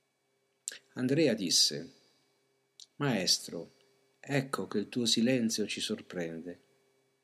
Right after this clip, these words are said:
Perché ci hai riuniti? Non hai niente da dirci oggi?" Allora l'insegnante rispose loro: "E voi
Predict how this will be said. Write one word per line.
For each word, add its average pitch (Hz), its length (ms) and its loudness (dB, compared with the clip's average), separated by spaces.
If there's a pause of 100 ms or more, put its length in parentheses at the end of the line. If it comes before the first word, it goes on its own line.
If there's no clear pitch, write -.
(180)
Perché 143 380 0
ci - 160 -2
hai 85 100 -4
riuniti? 85 680 -8 (880)
Non 120 180 0
hai 117 100 4
niente 123 340 2
da 117 80 4
dirci 113 460 0
oggi?" 95 480 -8 (2000)
Allora 143 360 4
l'insegnante 117 800 2
rispose 98 500 0
loro: 87 440 -2 (1040)
"E 160 140 2
voi 92 500 0